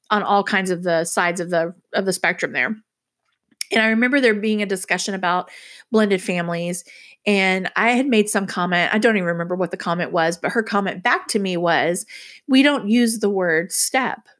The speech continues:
We don't have stepkids or stepmom or stepdad. It's mom and dad and sister and brother." And I remember her saying very knowingly that I would do better in my house if I would take the word step out of it.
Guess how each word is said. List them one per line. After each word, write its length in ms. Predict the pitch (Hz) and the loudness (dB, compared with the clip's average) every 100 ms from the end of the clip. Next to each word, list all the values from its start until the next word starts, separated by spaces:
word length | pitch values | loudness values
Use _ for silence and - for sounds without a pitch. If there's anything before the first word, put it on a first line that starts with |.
| _ | _
We 80 | 196 | -4
don't 120 | 160 | -4
have 120 | 220 214 | -4 -6
stepkids 600 | - 175 - 190 185 220 | -2 -4 -2 -4 -4 -6
or 40 | |
stepmom 640 | - - - 175 160 175 | -4 -4 -4 -8 -6 -6
or 40 | 175 | -8
stepdad. 580 | - - 185 131 156 214 - - - - - | -6 -6 -2 0 -2 -6 -16 -20 -20 -20 -6
It's 180 | 220 220 | -4 -2
mom 220 | 185 170 | 0 0
and 100 | 190 | 0
dad 440 | 226 254 139 196 196 - | 2 2 0 -4 -8 -10
and 100 | 180 | -10
sister 280 | 185 - 190 | -8 -6 -2
and 100 | 208 | 0
brother." 400 | 294 - 67 - _ _ _ - | 0 0 -4 -10 _ _ _ -2
And 140 | 233 | 0
I 40 | 220 | 2
remember 280 | 226 302 320 | 2 2 2
her 140 | 269 | 2
saying 500 | - 233 202 190 185 | 0 0 0 -2 -4
very 540 | 220 247 311 311 311 - - - | -2 0 2 2 0 -4 -20 -2
knowingly 800 | 220 233 226 175 160 156 180 240 - - - 202 | 4 6 4 0 -2 -4 -2 -4 -6 -16 -14 -2
that 420 | 208 185 180 - | 0 2 0 0
I 180 | 220 254 | 0 0
would 220 | 254 226 | 0 0
do 220 | 220 233 | 0 0
better 640 | 190 208 226 135 180 247 254 _ _ - | 2 2 2 2 0 0 -6 _ _ -4
in 180 | 202 185 | -2 0
my 420 | 180 208 226 233 | 0 2 0 0
house 520 | - 156 170 214 - - | 0 0 0 -4 -6 -8
if 120 | - | -2
I 120 | 190 | 0
would 160 | 214 220 | 0 0
take 260 | 202 190 | -4 -4
the 80 | 196 | -4
word 260 | 175 180 185 | -2 -2 -2
step 340 | - 226 220 - | -2 -2 -4 -6
out 180 | 180 127 | -4 -4
of 120 | 95 | -4
it. 180 | 85 | -8